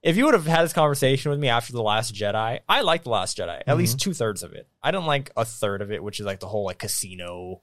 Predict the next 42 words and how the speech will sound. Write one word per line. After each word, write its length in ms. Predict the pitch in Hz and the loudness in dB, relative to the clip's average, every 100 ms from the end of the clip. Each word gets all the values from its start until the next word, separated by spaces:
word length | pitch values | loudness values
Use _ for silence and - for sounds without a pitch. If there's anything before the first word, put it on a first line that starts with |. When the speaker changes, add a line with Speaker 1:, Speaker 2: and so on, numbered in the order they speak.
| _ - - | _ -10 4
Speaker 1:
'Cause 120 | 247 | 4
it 100 | 254 | 6
felt 160 | 302 | 6
like, 140 | 262 226 | 4 6
like, 180 | 208 180 | 4 6
an 140 | 175 | 4
episode 420 | 160 165 160 175 156 | 4 4 4 4 4
of, 80 | |
Speaker 2:
<laughs> 40 | 135 | 6
Yeah. 20 | |
Speaker 1:
like, 140 | 143 139 | 4 6
a 160 | 117 113 | 2 0
Clone 360 | - 139 139 | 2 4 4
Wars, 220 | 131 135 143 | 6 6 4
which 120 | 135 | 2
is, 60 | 131 | 2
like, 140 | 123 | 2
they're 100 | 139 | 0
trying 180 | - 151 | 2 2
to 80 | 117 | 2
teach 220 | - 143 | -2 -4
me 120 | 139 123 | -2 -2
a 80 | |
lesson 460 | 107 113 113 - 120 | 0 0 0 0 0
that, 180 | 107 104 | 2 2
like, 180 | 107 113 | 2 2
"Hey, 160 | 151 | 2
there's 180 | 139 135 | 4 2
bad 240 | 147 147 | 2 2
guys 220 | 123 131 113 | 2 -2 -4
on 100 | 107 | -2
both 220 | 131 123 | 0 0
sides." 280 | - 110 123 | 0 -2 -2
Like, 100 | 160 _ _ _ _ _ _ - | -8 _ _ _ _ _ _ 0
I 80 | 247 | 4
don't 100 | 330 | 6
wanna 140 | 330 | 6
do 140 | 311 311 | 6 6
this 120 | 214 | 8
right 160 | 170 | 6
now. 220 | 165 185 220 | 6 4 6
Speaker 2:
<laughs> 260 | 240 170 | 6 4